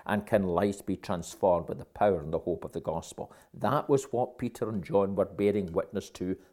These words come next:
that one day. And that message that day is the same message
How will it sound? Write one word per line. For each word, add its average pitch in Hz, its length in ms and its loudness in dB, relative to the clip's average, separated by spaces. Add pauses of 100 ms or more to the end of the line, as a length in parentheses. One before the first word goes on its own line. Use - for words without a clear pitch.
that 87 400 -4 (140)
one 85 440 -4 (260)
day. 117 300 2 (260)
And 82 220 -6
that 92 220 -2
message 107 560 -2
that 147 360 2
day 165 280 2 (240)
is - 180 -4
the 82 80 -8
same 110 340 2
message 98 480 -2